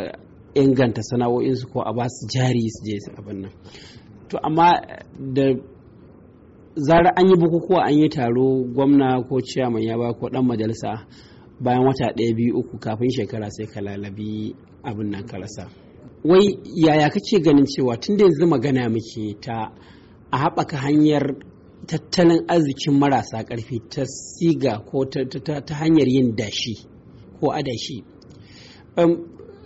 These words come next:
ya kake ganin cewa irin waɗancan abubuwan ba sa fa-, ba,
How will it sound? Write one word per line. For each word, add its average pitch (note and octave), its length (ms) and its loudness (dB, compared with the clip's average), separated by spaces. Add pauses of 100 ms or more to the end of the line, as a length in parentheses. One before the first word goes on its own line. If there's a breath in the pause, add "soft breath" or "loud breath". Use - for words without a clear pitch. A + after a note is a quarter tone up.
(140)
ya D#3+ 180 4
kake G3+ 280 0
ganin D#3+ 220 4
cewa C3+ 640 0 (580 loud breath)
irin A3+ 280 6
waɗancan F3+ 460 2
abubuwan C#3 580 0
ba C3 160 0
sa A#2+ 320 -4
fa-, - 380 -10
ba, B2 260 -4